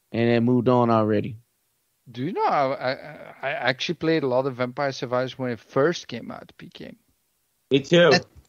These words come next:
Speaker 4: that's what you do all the time. That's what
Speaker 3: <laughs>
Speaker 4: Flemish does all the time.
Speaker 2: When it fir-, not on Xbox, on
Speaker 1: He,
Speaker 2: P C.
Speaker 1: he says a lot. He,
Speaker 2: a year
Speaker 1: he considers
Speaker 2: before.
Speaker 1: a lot of time, one hour. So let's go. Let's move on. Uh, uh, uh, uh,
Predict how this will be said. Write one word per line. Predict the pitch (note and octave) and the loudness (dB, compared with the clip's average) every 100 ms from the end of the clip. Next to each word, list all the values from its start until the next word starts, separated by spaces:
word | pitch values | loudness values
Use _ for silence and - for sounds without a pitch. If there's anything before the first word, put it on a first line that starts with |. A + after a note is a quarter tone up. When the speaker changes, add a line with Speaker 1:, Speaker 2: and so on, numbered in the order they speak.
| C#3+ - | -18 -6
Speaker 4:
that's | D#3+ F3 | -2 0
what | F3+ F3+ | 2 2
you | F#3+ | 4
do | F3 F3+ | 4 6
all | G3+ | 6
the | G3+ | 4
time. | - F3+ D#3 C#3+ _ _ - | 2 2 2 -2 _ _ -6
That's | F#3+ - | -4 -2
what | G3 C3+ | -4 -4
Speaker 3:
<laughs> | |
Speaker 4:
Flemish | D3 F3 D#3 - | -4 -6 -6 -8
does | D#3 C#3 | -8 -6
all | C#3 | -8
the | B2+ | -10
time. | B2+ B2+ A#2+ A2 _ _ _ _ _ - E3+ _ _ _ _ _ _ - | -10 -10 -10 -14 _ _ _ _ _ -16 -16 _ _ _ _ _ _ -4
Speaker 2:
When | D3+ | -4
it | D3 - | -2 2
fir-, | F#3+ F3+ | 0 2
not | G3 A#3+ | 2 4
on | B3 A3+ | 4 4
Xbox, | B3+ D3 B2 - - | 2 0 -4 -4 -12
on | - | -8
Speaker 1:
He, | D3 | -4
Speaker 2:
P | C#3 | -4
C. | |
Speaker 1:
he | D3 | -2
says | - E3+ C#3+ | 4 4 6
a | C3+ | 6
lot. | C#3+ C#3 C3 | 6 4 0
He, | D3 | -4
Speaker 2:
a | |
year | C3+ F#3+ F#3+ | 2 2 4
Speaker 1:
he | |
considers | D3+ B2+ G3 F#3 C#3 | 0 -2 0 2 2
Speaker 2:
before. | C3+ | 2
Speaker 1:
a | |
lot | C#3+ C3+ | 4 4
of | A#2+ | 2
time, | - C3+ A#2 | 0 -2 -2
one | A#2 A#2+ | -2 -2
hour. | B2 A2 G#2+ - _ _ | 0 -2 -4 -10 _ _
So | - E3 | -2 2
let's | E3 F#3+ - | 4 4 2
go. | G3 | -2
Let's | G#3 A3 A#3 | 2 0 0
move | A3+ G#3 | -2 0
on. | G#3 G3 | 2 2
Uh, | E3+ | 4
uh, | F3 E3 E3 D#3 D#3 D3+ D3+ D3 D3 _ _ _ _ _ | 4 4 2 0 0 0 -2 -4 -6 _ _ _ _ _
uh, | C3+ | -4
uh, | C3 | -4